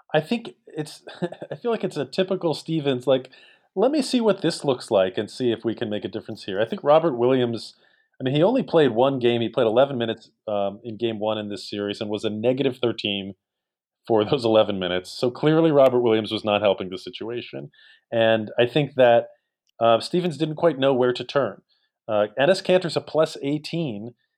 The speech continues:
in fifteen minutes. Um, and he brings some, some things to the table that, like a rebounding percentage that is off the charts compared to anybody else on the team.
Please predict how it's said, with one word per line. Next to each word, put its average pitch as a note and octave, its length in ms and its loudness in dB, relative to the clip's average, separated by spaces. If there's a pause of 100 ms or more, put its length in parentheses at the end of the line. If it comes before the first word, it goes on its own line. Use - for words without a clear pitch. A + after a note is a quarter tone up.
(140)
in A#2 240 -6
fifteen D3 460 -2
minutes. - 520 -4 (380)
Um, G#2+ 360 2
and A#2+ 420 2
he C#3 140 -4
brings D3+ 340 0
some, F3 220 -4
some D3 180 -8
things D3 240 -4
to - 120 -14
the B2 100 -8
table A#2 460 -2
that, A2+ 280 4 (160)
like A#2+ 180 -2
a A2 80 0
rebounding A2+ 840 0
percentage G2+ 540 -6
that G#2 180 0
is F#2+ 240 -10 (340)
off C#3+ 260 2
the D3+ 60 0
charts - 720 2
compared A2 380 -4
to A#2 100 -2
anybody B2 360 -2
else G#2 200 0
on G2 100 -4
the F#2+ 60 -12
team. G2 400 -16